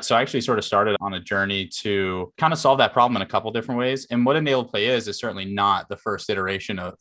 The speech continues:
of attempting to solve that problem. I went through a few versions of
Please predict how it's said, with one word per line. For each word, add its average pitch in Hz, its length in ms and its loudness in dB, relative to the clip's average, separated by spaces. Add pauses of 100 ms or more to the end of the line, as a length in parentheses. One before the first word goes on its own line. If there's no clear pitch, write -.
(140)
of 104 180 2
attempting 101 480 -2
to 92 60 -6
solve 95 300 0
that 95 180 0
problem. 98 480 -4
I 107 100 2
went 110 300 0
through 113 420 4
a 110 140 -2
few 113 400 -2
versions 110 440 -4
of 101 240 0